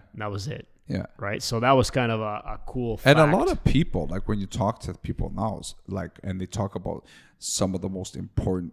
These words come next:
Speaker 2: inventions of our lifetime,
Speaker 1: Oh, that's,
Speaker 2: that's one of the
Speaker 1: that's
Speaker 2: thi-, that's
Speaker 1: huge.
Speaker 2: typically one of the ones that's
Speaker 1: Right.
Speaker 2: mentioned.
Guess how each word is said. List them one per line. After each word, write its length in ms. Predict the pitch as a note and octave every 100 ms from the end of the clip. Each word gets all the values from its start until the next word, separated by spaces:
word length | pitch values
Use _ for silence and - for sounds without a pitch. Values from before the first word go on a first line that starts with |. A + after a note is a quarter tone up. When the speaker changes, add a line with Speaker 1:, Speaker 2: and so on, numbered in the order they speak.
| -
Speaker 2:
inventions 680 | G2 F2 F#2+ F#2+ - F#2+ G2+
of 100 | F2
our 140 | D#2
lifetime, 680 | F2+ G#2+ - - - - -
Speaker 1:
Oh, 60 | - -
that's, 80 |
Speaker 2:
that's 220 | G#2+ G#2 G2
one 200 | A#2 C#3
of 60 |
the 40 | G#2
Speaker 1:
that's 200 | A2+ -
Speaker 2:
thi-, 180 | C#2+ A2+
that's 200 | A2+ -
Speaker 1:
huge. 180 | D#3+ -
Speaker 2:
typically 400 | D3 - - A#2
one 220 | G#2 A2+
of 80 | G2+
the 80 |
ones 320 | F#2+ G#2 G#2+ -
that's 200 | F#2+ A2+
Speaker 1:
Right. 160 | A2+
Speaker 2:
mentioned. 500 | C#3+ A#2+ D#2+ - -